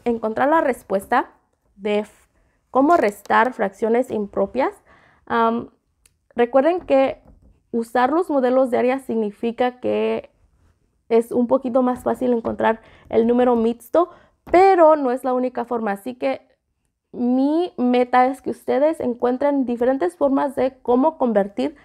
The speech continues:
fracciones impropias a números mixtos.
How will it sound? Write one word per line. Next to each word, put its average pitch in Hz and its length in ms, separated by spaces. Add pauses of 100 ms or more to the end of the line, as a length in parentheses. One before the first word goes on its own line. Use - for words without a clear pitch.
(260)
fracciones 262 560
impropias 247 640
a 226 420
números 233 480
mixtos. 294 580